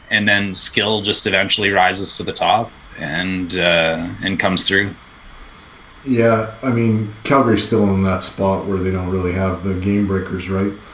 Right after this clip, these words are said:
Speaker 2: Um, how many times did Gaudreau have good looks and couldn't do anything? Um, Smitty there, I, I kinda enjoyed him, uh, stoning, uh, Matthew Tkachuk three times in a row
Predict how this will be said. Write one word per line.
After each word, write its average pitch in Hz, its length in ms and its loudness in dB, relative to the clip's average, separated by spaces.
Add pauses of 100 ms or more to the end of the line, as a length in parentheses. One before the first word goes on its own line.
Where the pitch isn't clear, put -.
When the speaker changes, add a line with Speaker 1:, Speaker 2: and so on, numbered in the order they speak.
(200)
Speaker 2:
Um, 92 260 0
how 101 140 0
many 95 160 2
times 98 280 0
did 90 160 -2
Gaudreau 95 460 0
have 90 240 -2
good 104 160 0
looks 95 380 -2
and 87 280 -4 (380)
couldn't 95 240 -2
do 92 180 0
anything? 101 380 0 (500)
Um, 85 400 -2 (580)
Smitty 104 400 2
there, 98 380 4
I, 95 260 -2
I - 40 -6
kinda 92 240 -2
enjoyed 92 420 -2
him, 92 320 -2
uh, 90 220 -4 (400)
stoning, 90 560 0
uh, 90 180 -2
Matthew 92 340 -2
Tkachuk 92 360 -4
three 101 180 0
times 95 300 -2
in 95 80 0
a 87 40 -2
row 98 300 -2